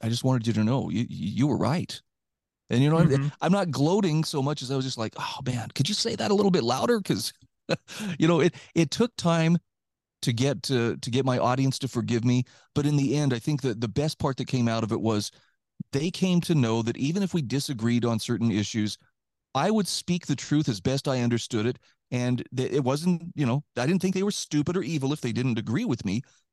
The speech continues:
Speaker 1: but, uh, there, there was no implied consent that by listening to this show, you have to agree with whatever I say. Just that I'm going to tell you as straight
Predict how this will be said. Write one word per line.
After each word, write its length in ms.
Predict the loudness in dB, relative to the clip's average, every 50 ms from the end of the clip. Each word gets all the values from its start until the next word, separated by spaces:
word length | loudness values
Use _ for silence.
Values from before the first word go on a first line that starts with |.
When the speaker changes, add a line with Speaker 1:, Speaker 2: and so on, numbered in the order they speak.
| _ _
Speaker 1:
but, 440 | -8 -4 -2 -2 -2 -4 -4 -2 0
uh, 160 | 2 2 2 0 -4 _ 0
there, 240 | 2 4 4 4
there 160 | 4 4 4 4
was 160 | 4 4 4
no 200 | 4 4 6 4
implied 640 | 4 4 2 0 -2 -2 -2 -2 -2 -2 -4 -6 -8 _ _ _ _ _ _ _ _ _
consent 500 | -4 0 0 0 0 0 0 0 0 0
that 120 | -2 -2 0
by 140 | 0 0
listening 360 | 0 0 0 0 2 2 2 4
to 40 | 2
this 140 | 2 0 -2
show, 400 | -2 -2 0 2 2 0 0 -2 _ _ _ _ _ _
you 180 | -4 -2 0 0
have 160 | 0 -2 -2
to 140 | 0 0 0
agree 260 | 0 0 0 0 0
with 160 | -2 -2 -2
whatever 360 | -2 0 0 0 0 -2 -2
I 100 | -2 -2
say. 380 | -4 -4 -4 -4 -4 -4 -6 -10 -14 _ _ _ _ _ _ _ _ 0
Just 220 | 0 0 2 2
that 140 | 0 0 0 0 2
I'm 140 | 4 6
going 200 | 6 6 4 4
to 60 | 2 0
tell 240 | 0 0 0 2
you 140 | 2 2 2
as 80 | 2 0
straight 400 | -2 -4 -2 -2 -2 -4 -6